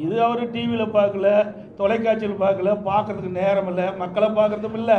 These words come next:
தொலைக்காட்சியில் பார்த்து தெரிஞ்சுக்கல, ஒண்ணுமே தெரியாததை வச்சு எங்கிட்ட கேள்வி கேட்கணும். புரியுதுங்களா? தெரிஞ்சிருந்தா பரவாயில்ல. ஒரு கட்சியுடைய தலைவர் எல்லாம் தெரிஞ்சிருக்க வேணும். தெரியாம, அறியாம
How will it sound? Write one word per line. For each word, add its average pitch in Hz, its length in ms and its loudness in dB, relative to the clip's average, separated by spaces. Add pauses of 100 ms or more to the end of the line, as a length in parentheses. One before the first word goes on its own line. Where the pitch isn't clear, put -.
(500)
தொலைக்காட்சியில் 226 640 2
பார்த்து 220 300 2
தெரிஞ்சுக்கல, 233 440 2 (420)
ஒண்ணுமே 269 320 4 (220)
தெரியாததை 269 460 2
வச்சு 254 240 -2
எங்கிட்ட 226 320 -2
கேள்வி 190 200 -4
கேட்கணும். 151 320 -6 (440)
புரியுதுங்களா? 214 420 4 (500)
தெரிஞ்சிருந்தா 339 520 10 (100)
பரவாயில்ல. 247 400 8 (420)
ஒரு 240 140 6 (100)
கட்சியுடைய 302 460 4
தலைவர் 262 340 6
எல்லாம் 285 240 4
தெரிஞ்சிருக்க 277 480 4
வேணும். 160 240 -8 (480)
தெரியாம, 330 540 10 (880)
அறியாம 330 420 10